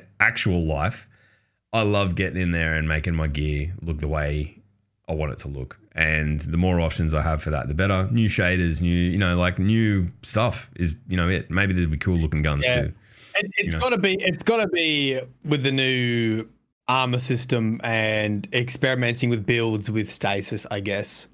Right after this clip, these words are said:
Speaker 1: Yep.
Speaker 2: I feel like
Speaker 1: Yep.
Speaker 2: that's probably gonna be, 'cause typically I don't really play post raids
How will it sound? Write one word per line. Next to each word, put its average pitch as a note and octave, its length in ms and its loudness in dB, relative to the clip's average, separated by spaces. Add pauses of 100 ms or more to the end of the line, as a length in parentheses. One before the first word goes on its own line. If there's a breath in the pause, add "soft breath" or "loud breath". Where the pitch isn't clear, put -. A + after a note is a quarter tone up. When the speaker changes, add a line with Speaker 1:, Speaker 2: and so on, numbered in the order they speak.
Speaker 1:
Yep. - 280 -2
Speaker 2:
I C3 80 2
feel C3+ 200 2
like C3+ 120 0
Speaker 1:
Yep. A2+ 80 -4
Speaker 2:
that's B2+ 300 0
probably A#2 200 -2
gonna A2+ 200 2
be, G#2 520 0 (920 loud breath)
'cause D#3+ 140 2
typically D#3+ 480 2
I B2+ 200 4
don't B2+ 260 0
really A#2+ 300 0
play A2+ 380 0
post A2 500 -2
raids G#2 840 -2